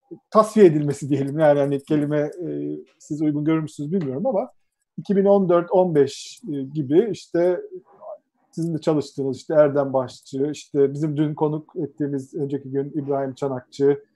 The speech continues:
Hazine Müsteşarı. Siz siyasete girdiniz ama hani sizinki de benzer bir belki şey, e, sayılabilir. İşte Ali Babacan, sonra Mehmet Şimşek. Yani ak Parti'nin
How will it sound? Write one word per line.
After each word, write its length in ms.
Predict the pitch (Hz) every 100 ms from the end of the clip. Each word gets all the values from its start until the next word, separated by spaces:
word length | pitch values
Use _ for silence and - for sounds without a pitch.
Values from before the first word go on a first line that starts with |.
| _ _
Hazine 300 | 143 139 139
Müsteşarı. 720 | 131 135 - 135 123 147 160 _
Siz 180 | - 170 _ -
siyasete 460 | - 175 165 196
girdiniz 360 | 180 156 156 160
ama 180 | 214 196
hani 200 | 180 180
sizinki 420 | 175 165 165 156
de 240 | 147 151 165
benzer 400 | 147 139 139 131
bir 220 | 143 135
belki 380 | 147 127 - 143 -
şey, 360 | 147 131 127 - _ 151
e, 180 | 147 -
sayılabilir. 720 | - 139 131 120 156 208 _ _ _ _ _ _
İşte 160 | -
Ali 200 | 185 180
Babacan, 440 | 160 151 147 139 165
sonra 240 | 160 175
Mehmet 320 | 165 160 165
Şimşek. 460 | 156 151 139 180 202 - _ -
Yani 160 | 196
ak 240 | 208 262 -
Parti'nin 680 | 185 156 156 190 254 262